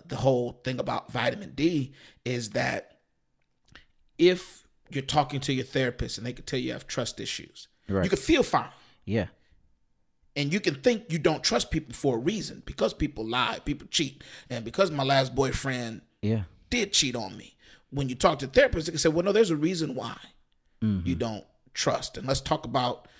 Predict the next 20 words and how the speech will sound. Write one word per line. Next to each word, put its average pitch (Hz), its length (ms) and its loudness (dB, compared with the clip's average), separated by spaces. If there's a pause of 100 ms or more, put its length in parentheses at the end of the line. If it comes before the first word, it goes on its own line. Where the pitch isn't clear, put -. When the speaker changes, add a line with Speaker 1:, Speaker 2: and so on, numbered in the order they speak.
(180)
Speaker 1:
you 123 120 -6
know, 117 260 -4
your 110 160 -8
dad, 131 500 0 (1000)
you 117 120 -8
know, 107 260 -8 (200)
telling 120 300 0
you 127 80 -4
he's 127 200 -4
going 120 280 -6
to 127 140 -4
the 110 220 -6 (260)
grocery 147 360 0
<laughs> - 60 2
store - 240 2
and 113 100 -4
never 131 240 -2
coming 127 320 -2
back. 143 400 0 (220)
Speaker 2:
Yeah. 87 220 -2